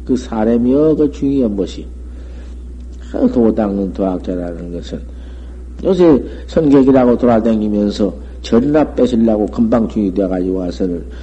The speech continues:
뭐 비구신이라 해가지고 돌아다니면서 금방 또 뺏어 맞다가지고는 주먹이나 신님이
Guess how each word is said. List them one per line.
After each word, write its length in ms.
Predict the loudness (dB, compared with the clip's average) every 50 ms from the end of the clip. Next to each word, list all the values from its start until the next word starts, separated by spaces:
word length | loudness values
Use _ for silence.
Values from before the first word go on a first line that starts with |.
| -12 -4 0
뭐 120 | 0 0
비구신이라 680 | 2 4 6 6 8 8 6 6 4 2 0 2 2 2
해가지고 640 | 0 -2 -4 -4 -2 -2 -2 -2 0 0 0 0 0 -2
돌아다니면서 640 | -2 -2 0 0 0 -2 -2 -4 -6 -6 -6 -6 -6 -8 -8 -12 -14 -14 -14 -14 -12
금방 480 | -6 -2 0 2 2 4 4 2 4 4
또 160 | 2 0 2 2
뺏어 240 | 2 2 4 4
맞다가지고는 840 | 4 4 2 2 2 0 0 2 2 2 4 4 4 4 4 2 0 0
주먹이나 460 | 0 2 4 6 6 6 6 4 4
신님이 500 | 2 -2 -2 0 2 2 4 2 2